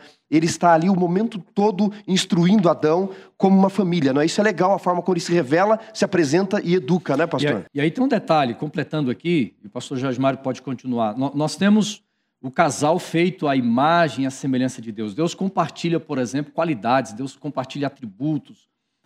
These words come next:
Speaker 2: a essência do amor. Então, o, o caráter, eu vejo Adão e Eva com, é, esse caráter, é, compartilhado de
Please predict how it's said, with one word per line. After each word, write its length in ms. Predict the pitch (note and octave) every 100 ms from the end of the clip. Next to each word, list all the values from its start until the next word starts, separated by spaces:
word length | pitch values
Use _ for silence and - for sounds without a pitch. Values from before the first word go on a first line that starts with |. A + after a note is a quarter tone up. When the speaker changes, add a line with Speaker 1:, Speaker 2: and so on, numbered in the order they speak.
| -
Speaker 2:
a 80 | B2
essência 440 | - E3+ F3 D#3
do 140 | C3+
amor. 460 | B2+ A2+ C#3 C#3 - _ -
Então, 460 | C3+ G3 G#3+ F#3 -
o, 80 | E3+
o 40 |
caráter, 560 | - D3+ C#3 F#3+ G3+ D#3+
eu 60 |
vejo 300 | B2 D#3+ D#3+
Adão 220 | D3+ D3
e 80 | D3
Eva 180 | D3 D#3+
com, 300 | D#3+ E3 D3 - _ -
é, 180 | B2 C3
esse 220 | C3+ D3+
caráter, 800 | - C#3 B2 D3+ F3 C#3+ A#2+ - _ _ _ _
é, 140 | - B2+
compartilhado 760 | - C3+ C3+ - C3 B2+ B2
de 220 | G#2+ -